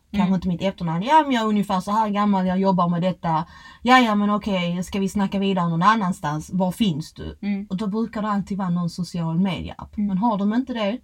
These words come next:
Speaker 2: Mm.
Speaker 1: stay away.
Speaker 2: Mm, sjukt bra tips måste jag säga.
Speaker 1: Ja.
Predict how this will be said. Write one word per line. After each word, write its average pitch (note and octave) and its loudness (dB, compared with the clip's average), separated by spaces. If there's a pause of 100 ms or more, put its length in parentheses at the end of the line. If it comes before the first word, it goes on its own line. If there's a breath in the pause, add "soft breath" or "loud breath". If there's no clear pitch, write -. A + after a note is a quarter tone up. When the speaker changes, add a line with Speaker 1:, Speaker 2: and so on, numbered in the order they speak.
(880)
Speaker 2:
Mm. A3 -8 (880 loud breath)
Speaker 1:
stay F3+ -8
away. E3+ -6
Speaker 2:
Mm, B3 2 (160)
sjukt C4 -4
bra A#3+ -4
tips - -10
måste G#3+ -6
jag F#3+ -8
säga. F3+ -8 (100)
Speaker 1:
Ja. A3+ -2